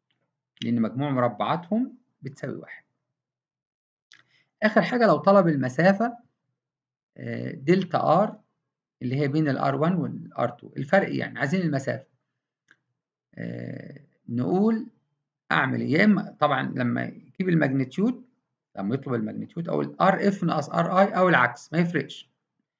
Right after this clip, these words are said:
<clears throat> لو طلب الدلتا آر بس وكان مديك واحد واتنين يبقى اتنين ناقص واحد، آي وإف يبقى إف ناقص انيشال، فاينل ناقص انيشال. لكن الدلتا آر ما يفرقش معايا، احسب أي حاجة ما يفرقش معايا،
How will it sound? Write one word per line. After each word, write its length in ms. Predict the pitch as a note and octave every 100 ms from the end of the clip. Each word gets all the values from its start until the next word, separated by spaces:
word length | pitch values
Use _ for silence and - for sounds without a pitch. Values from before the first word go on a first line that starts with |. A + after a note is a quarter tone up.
| _ _ _ -
<clears throat> 320 | F3 C#3+ B2 C#3+
لو 100 | C3+
طلب 280 | G#3 A3+
الدلتا 440 | F#3+ E3+ A#3+ G3 G3+
آر 60 |
بس 440 | F#3+ A3+ A#3+ - _ _ _ _ _ _ _ _ _ _ _ _ _ _ _
وكان 240 | - F#3+ G3
مديك 300 | E3+ G3+ -
واحد 360 | F#3 - -
واتنين 360 | C3 C3 E3+ A#3
يبقى 160 | G#3+ F#3+
اتنين 220 | F#3+ E3+
ناقص 260 | C3 -
واحد، 220 | - - _ _ -
آي 200 | F#3 F#3
وإف 360 | E3 A3 A3+ E3+
يبقى 220 | C#3+ E3
إف 220 | - -
ناقص 480 | D3 C#3 C#3 - - C3+
انيشال، 360 | C3+ B2+ - - _ _ -
فاينل 360 | C3 D#3+ A3 C#3
ناقص 220 | A#2+ -
انيشال. 300 | C3+ - _ _ _ _ _ -
لكن 260 | E3+ F3
الدلتا 400 | F#3 F3 A#3 A#3+
آر 40 | B3+
ما 80 | B3
يفرقش 380 | F#3+ E3 D#3 -
معايا، 200 | - E3
احسب 260 | - -
أي 140 | D#3+ D#3+
حاجة 220 | - D#3+
ما 100 | B2+
يفرقش 360 | B2 - -
معايا، 220 | - -